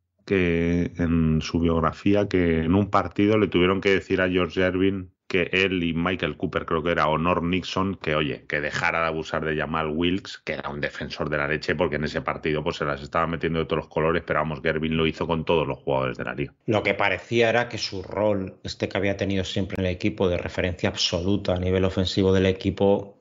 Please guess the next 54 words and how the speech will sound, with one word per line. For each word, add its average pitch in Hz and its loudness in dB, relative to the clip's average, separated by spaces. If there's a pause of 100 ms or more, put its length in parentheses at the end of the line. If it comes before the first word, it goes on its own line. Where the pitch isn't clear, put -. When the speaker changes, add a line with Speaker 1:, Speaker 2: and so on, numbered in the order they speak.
Speaker 2:
iba 110 8
a 92 2
cambiar 95 2
para 92 0
este 95 -4
ochenta 95 -2
y 95 0
cuatro 98 0
ochenta 95 0
y 92 4
cinco, 110 0
según 92 0
había 107 6
comentado 95 0
el 92 -2
propio 95 -4
Cotton 90 -2
Fitzsimmons. 90 0 (720)
Y 120 2
ya, 92 0
ya 98 -2
lo, 98 2
lo 92 2
que - -4
hemos 113 2
dicho, 113 0
bastante 98 -2
interesante 104 -2
ver 117 0
si 82 -8
Gervin 101 0
lo 101 4
aceptaba 107 0
y 120 -2
si 110 -2
era 98 2
capaz 104 0
de 98 -6
seguir 98 -2
aportando, 104 -2
aunque 113 -4
el 92 -2
juego 92 0
de 95 0
ataque 92 -4
de 98 -2
los 95 -2
Spurs 95 -4
no 104 -2
siguiera 90 -2
girando 82 -4
alrededor 80 -2
de 85 0
él. 131 0